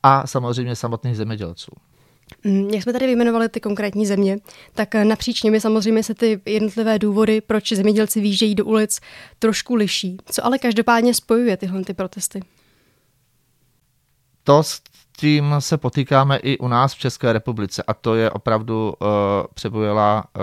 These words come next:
Speaker 1: byrokracie a administrativa v rámci zemědělských dotací, v rámci zemědělských kontrol.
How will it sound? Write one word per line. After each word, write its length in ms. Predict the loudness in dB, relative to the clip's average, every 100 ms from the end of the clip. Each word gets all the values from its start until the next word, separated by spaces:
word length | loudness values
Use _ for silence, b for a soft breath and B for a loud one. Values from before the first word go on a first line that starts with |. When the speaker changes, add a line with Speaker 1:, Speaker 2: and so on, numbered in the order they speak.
| -4 -4 -6 -8
Speaker 1:
byrokracie 840 | -8 -6 -4 -6 -6 -6 -6 -6 -10 b b b
a 60 | -2
administrativa 1000 | 0 -2 -4 -6 -4 -6 -4 -6 -6 -6 b b b
v 20 | -2
rámci 520 | -2 -2 -6 -6 -6
zemědělských 800 | -6 -4 -2 -2 -2 -4 -6 -6
dotací, 680 | -6 -4 -6 -6 -6 -8 -6
v 60 |
rámci 300 | -6 -4 -6
zemědělských 640 | -6 -4 -4 -6 -6 -10 -8
kontrol. 480 | -6 -4 -2 -4